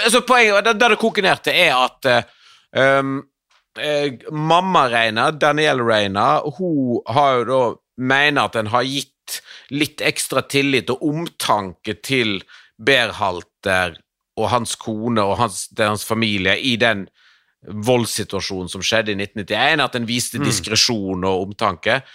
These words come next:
Speaker 1: Og poenget hennes overfor det amerikanske fotballforbundet var vel at hun mente at nå måtte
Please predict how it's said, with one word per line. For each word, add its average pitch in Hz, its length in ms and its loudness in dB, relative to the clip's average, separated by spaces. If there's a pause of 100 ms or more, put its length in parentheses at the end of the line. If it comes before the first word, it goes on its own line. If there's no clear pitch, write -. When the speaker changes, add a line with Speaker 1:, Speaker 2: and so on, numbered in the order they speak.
(380)
Speaker 1:
Og - 240 -4
poenget 135 520 2
hennes 123 340 0
overfor 135 360 0
det 120 100 2
amerikanske 113 400 -2 (400)
fotballforbundet 101 680 -2
var 127 140 4
vel 113 80 2
at 104 120 0
hun 120 300 -4 (220)
mente 120 360 0
at 101 120 -4
nå 127 260 2
måtte 95 540 -2